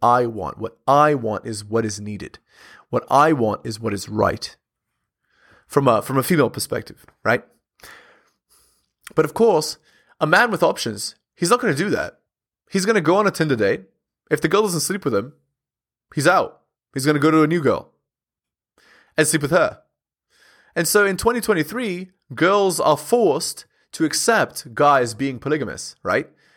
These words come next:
Uh, you know, until maybe later in the relationship when she convinces the guy through good behavior to be monogamous, right? Um, so girls know to some extent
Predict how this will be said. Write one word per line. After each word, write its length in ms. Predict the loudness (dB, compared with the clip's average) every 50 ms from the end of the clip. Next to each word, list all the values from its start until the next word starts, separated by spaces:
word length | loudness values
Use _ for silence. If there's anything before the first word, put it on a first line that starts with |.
| _ _ _ _ _ _ 4
Uh, 260 | 6 6 6 4 4
you 140 | 2 0 -2
know, 220 | -2 -4 -6 -8 -14 _ _ _ _ _ _ 0
until 320 | 0 0 2 2 0 2
maybe 300 | 2 2 0 0 0 0
later 360 | 0 2 4 4 4 4 4
in 80 | 2 2
the 80 | 2
relationship 460 | 2 2 0 0 -2 -4 -8 -8 -6 -4
when 120 | -6 -6
she 180 | -6 -6 -8 -10
convinces 640 | -8 -8 -8 -6 -2 -2 -2 -2 0 0 -2 0
the 80 | 0 0
guy 240 | 0 2 2 2 2
through 160 | 0 -4 -6
good 180 | -4 -4 -4 -2
behavior 360 | -2 -2 -2 -2 -4 -4 -8
to 100 | -8 -8
be 80 | -8
monogamous, 560 | -8 -6 -8 -8 -8 -10 -10 -12 -12 -12 -12 -8 -4
right? 240 | -2 -2 -2 -2 -6 -16 -20 -20 -20 -20 -20 -20 -18 _ 0
Um, 300 | 2 2 2 0 -2 -8 _ _ -10
so 360 | -2 0 2 2 2 0 -4 -10 _ _ _ _ -18 -4
girls 500 | 0 2 4 4 4 4 2 2 0 0
know 380 | 0 2 2 2 2 0 -2 -4
to 120 | -6 -6
some 200 | -4 -4 -4 -4
extent 580 | -4 -6 -6 -6 -4 -2 -2 -4 -4 -8 -12